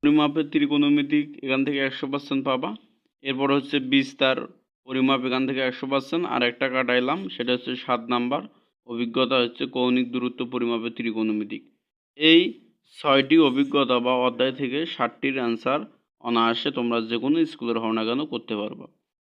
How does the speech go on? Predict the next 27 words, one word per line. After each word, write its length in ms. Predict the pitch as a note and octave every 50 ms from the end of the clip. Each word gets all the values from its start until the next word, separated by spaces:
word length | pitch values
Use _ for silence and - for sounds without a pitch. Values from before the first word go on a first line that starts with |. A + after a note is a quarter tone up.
| _ _
So 140 | - C#3+ C#3 C#3+ D#3 F#3 - _ _ _ _ _ _ _ _
অবশ্যই 400 | - A#2 A#2 B2 B2+ - D#3 - F#2+ A#2+
এগুলো 440 | A2+ A#2 B2 B2+ C#3 D3 - -
ছয়টি 500 | - - - - A#2 A#2 A#2 A2+ - C3 C#3 C#3+ - - - _ _ -
অভিজ্ঞতা 540 | A#2 A2+ A#2 A#2+ A#2 A2+ B2+ B2+ A#2+ B2+
অধ্যায় 460 | B2 A#2+ A#2 A2+ A2+ A2+ A#2 B2 B2+ B2
তোমরা 300 | B2+ B2+ A#2 A#2 A#2 A#2 A2+
অবশ্যই 680 | A2+ G#2+ A2+ A#2 A#2 A#2+ A#2+ - - - C3 C3 C#3+ E3+ - _ _ _ _ _ _ _
চর্চা 320 | - A#2+ A#2+ - - C3 B2
করে 220 | A#2 A#2+ A#2+ A#2+ A#2 A#2
যাও। 240 | C3 C#3 - G3+ - _ _ _ _ _
অবশ্যই 500 | A#2 A#2 A#2 A#2 B2 B2 - - D3 C#3+
যে 160 | B2+ A#2 A#2+ A#2+
কোনো 200 | A#2 A#2+ B2+ B2+
বাংলাদেশের 560 | B2 A#2+ A#2 A#2 A#2 A2+ A2 - B2 A#2 A2+
যে 120 | A2+ A#2 A2
কোনো 260 | A#2+ C3 C#3+ C#3+ C3+
স্কুল 240 | - - - B2 A#2
হোক 180 | A#2 A2+ - A2
না 140 | A2+ A2
কেন, 160 | A2 A2+ B2+ D3+ F#3
তোমরা 440 | F#3+ - _ _ - A#2 A#2 A#2 A2+
অবশ্যই 580 | A2 A2 A#2 A#2 A#2+ B2 B2 - E3 F3 F#3+ G#3
ষাটটি 480 | - - - A#2 A2 - - - D3+ F#3 - - - _ _ _ _ _ _ _ _ _ _
কোশ্চেনেই 460 | C3 B2+ - - - C#3 C3+ D#3 F3
কমন 300 | E3+ C#3+ B2 A#2 A#2 A#2 A2
পাবা। 240 | G2+ G#2+ A2 -